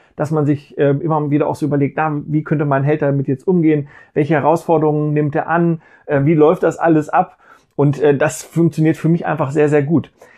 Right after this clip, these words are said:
Wer da nicht so richtig gut eintauchen kann und wirklich nur auf die pure Mechanik achtet,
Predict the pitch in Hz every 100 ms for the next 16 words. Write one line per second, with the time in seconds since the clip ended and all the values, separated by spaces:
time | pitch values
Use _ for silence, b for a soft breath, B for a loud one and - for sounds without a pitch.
0 | b 156 165 196 175 180 214 277 302 -
1 | 285 247 277 - 240 302 254 208 233 226
2 | 220 196 196 202 185 202 208 170 214 233
3 | - 170 247 247 226 190 185 196 214 -
4 | 196 - 196